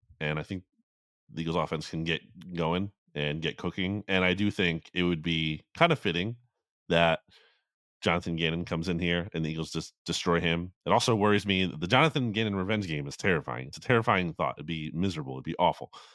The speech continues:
But I'm not going to allow that to exist. I'm not gonna manifest that. I'm gonna manifest the opposite. I'm gonna say the Eagles do end up winning this game comfortably. Although I just said they don't deserve the benefit of the doubt, it is fair to point out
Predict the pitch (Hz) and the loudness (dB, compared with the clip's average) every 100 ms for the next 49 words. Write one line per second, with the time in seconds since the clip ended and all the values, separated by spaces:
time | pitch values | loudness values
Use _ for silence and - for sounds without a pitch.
0 | _ - 80 90 95 107 - 104 98 107 | _ 2 2 2 2 2 2 -6 -6 -4
1 | 95 - 90 87 92 92 - - 87 85 | -6 -4 0 2 4 2 0 -2 0 2
2 | 82 85 _ _ 98 110 131 - 90 101 | 0 -2 _ _ -6 0 0 0 0 0
3 | 85 98 98 104 101 107 113 85 80 80 | 2 0 0 -2 -2 -4 -2 -2 -2 -2
4 | 80 90 82 - 73 85 - 90 76 80 | -4 -4 -8 -4 0 0 -2 -4 -4 -4
5 | 82 71 82 78 78 - - - _ _ | -4 -4 -4 -4 -4 -8 -18 -20 _ _
6 | _ 107 110 92 87 - _ _ _ 92 | _ 2 4 4 2 -4 _ _ _ 0
7 | 87 82 78 - _ _ _ - 87 80 | 0 0 -2 -4 _ _ _ -4 -2 0
8 | 78 73 85 82 78 80 80 - 82 - | -4 -6 -6 -6 -4 -4 -6 -4 -6 -6
9 | 80 80 76 76 _ _ _ _ _ _ | -4 -2 -2 -6 _ _ _ _ _ _
10 | _ - - 104 98 92 90 92 107 87 | _ -14 0 2 4 4 2 0 -2 0
11 | 95 90 95 98 87 90 92 87 - 82 | -2 -2 0 2 2 0 0 0 0 2
12 | 85 78 71 101 92 - 104 87 90 85 | 4 4 2 0 0 0 2 2 2 -2
13 | 104 92 87 | -2 0 0